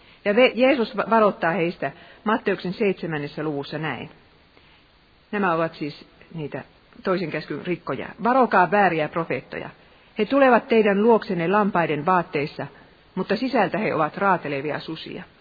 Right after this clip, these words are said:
Hedelmistään te tunnette heidät. Ei jokainen, joka sanoo minulle, 'Herra, Herra,' pääse taivasten valtakuntaan.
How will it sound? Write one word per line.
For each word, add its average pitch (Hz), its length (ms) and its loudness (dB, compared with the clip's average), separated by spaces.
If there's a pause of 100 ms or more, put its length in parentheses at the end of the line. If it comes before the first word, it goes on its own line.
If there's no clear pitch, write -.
(920)
Hedelmistään 180 640 2
te 160 80 -4
tunnette 160 500 -4
heidät. - 400 -8 (880)
Ei 226 200 4
jokainen, 214 500 4
joka 185 260 0
sanoo 202 340 0
minulle, 165 440 -2
'Herra, 214 320 0
Herra,' 185 340 0
pääse 156 300 -6
taivasten 165 600 -4
valtakuntaan. - 760 -4